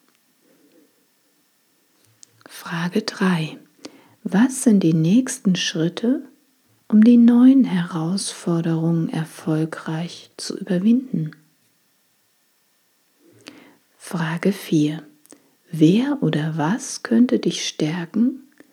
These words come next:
und dir bei den nächsten Schritten behilflich sein? Ich möchte dich ermutigen, bewusst aus den Gef-, Gefälligkeitsfallen des immer nett sein wollens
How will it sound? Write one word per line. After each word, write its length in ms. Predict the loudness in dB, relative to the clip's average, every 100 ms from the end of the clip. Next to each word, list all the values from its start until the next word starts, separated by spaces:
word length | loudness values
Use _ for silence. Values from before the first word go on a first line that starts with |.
| _ _ -4
und 200 | -2 2
dir 180 | 2
bei 140 | 2 0
den 260 | 2 4
nächsten 640 | 4 4 2 -4 -2 0 0
Schritten 760 | -2 -6 -4 -4 -2 -4 -4 -10 _ _ -2
behilflich 720 | 0 2 -2 -2 -10 -10 -10
sein? 320 | -12 -12 -14 _ _ _ _ _ _ _ _ _ _ _ _ _ _ _ -20 -20 -20 -20 _ _
Ich 200 | -8 2
möchte 360 | 6 6 4 -2
dich 260 | -2 -2 -2
ermutigen, 760 | 0 2 2 2 0 0 0
bewusst 880 | 2 0 2 4 4 0 -12 -16 -20 _ _ _
aus 280 | -8 -8 -6
den 360 | -4 -2 -4
Gef-, 420 | -8 -14 -14 -20 -20 _ _ _ _ -20
Gefälligkeitsfallen 1400 | -18 -6 -2 0 0 -4 -6 -8 -6 -10 -8 -4 0 0
des 180 | 0 -2
immer 260 | 0 2 4
nett 320 | 4 4 2
sein 460 | -6 -4 -2 -2
wollens 680 | -2 -4 -4 -4 -4 -6 -8